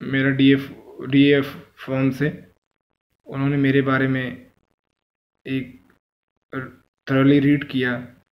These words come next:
कि आपका नाम ये है, आपने यहाँ से शिक्षा प्राप्त की है,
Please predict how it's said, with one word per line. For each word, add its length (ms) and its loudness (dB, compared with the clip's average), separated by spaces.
कि 120 -10
आपका 340 -6
नाम 300 -4
ये 60 -4
है, 220 -4
आपने 480 -8
यहाँ 220 0
से 240 -4
शिक्षा 360 -8
प्राप्त 360 -8
की 140 -6
है, 420 -8